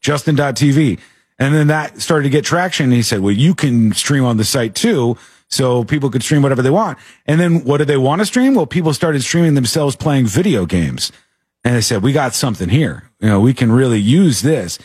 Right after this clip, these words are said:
And they spun that out into Twitch, which eventually was sold to Amazon for billions of dollars and became the place. That was the spot where people would stream shows like this. We stream on, on twitch dot T V slash the news junkie.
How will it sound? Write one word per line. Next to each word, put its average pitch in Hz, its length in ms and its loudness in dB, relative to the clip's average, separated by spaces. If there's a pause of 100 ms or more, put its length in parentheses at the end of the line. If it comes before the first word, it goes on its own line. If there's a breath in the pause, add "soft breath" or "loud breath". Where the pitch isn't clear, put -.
(360 soft breath)
And 127 240 2
they 120 460 2
spun 156 320 -4
that 147 160 0
out 135 180 -2
into 110 240 -2
Twitch, - 580 -4 (360 soft breath)
which 135 200 0
eventually 143 420 0
was 120 140 0
sold 147 280 0
to 123 180 -4
Amazon 117 560 0
for - 160 -2
billions 98 460 2
of 92 80 0
dollars 92 520 0 (480 soft breath)
and 151 360 2
became 202 520 0
the 165 140 -2
place. 240 360 -2
That 151 100 0
was 156 100 0
the 160 140 0
spot 262 340 -2
where 127 140 -2
people 127 240 0
would 127 180 2
stream 135 260 2
shows 113 440 0
like 98 220 -2
this. 110 220 0
We 131 120 2
stream 113 240 0
on, 98 340 2
on 101 140 0
twitch 107 300 -2
dot 98 180 -2
T 113 100 0
V 101 140 2
slash 98 320 -2
the 101 80 2
news 95 200 2
junkie. 101 440 -2